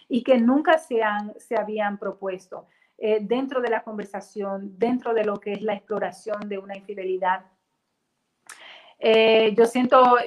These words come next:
que muchas de las parejas, eh, han comenzado a tener y, y pueden tener profundas conversaciones, honestas conversaciones sobre, no solamente sobre la infidelidad, pero de la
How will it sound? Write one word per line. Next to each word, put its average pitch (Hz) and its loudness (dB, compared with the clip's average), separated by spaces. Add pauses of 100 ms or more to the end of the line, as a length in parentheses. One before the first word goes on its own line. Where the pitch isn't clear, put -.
que - -2
muchas 233 -4
de 247 -2
las 254 -2
parejas, 220 -6
eh, 190 -14 (480)
han 233 -4
comenzado 240 -2
a 208 -8
tener 208 -12
y, 214 -16
y 202 -12
pueden 254 0
tener 202 -6 (640)
profundas 330 -2
conversaciones, 208 -10 (600)
honestas 254 -2
conversaciones 214 -10
sobre, 302 -6
no 302 -8
solamente 359 -12
sobre 254 -8
la 226 -8
infidelidad, 208 -6 (260)
pero 226 0
de 226 -4
la 220 -2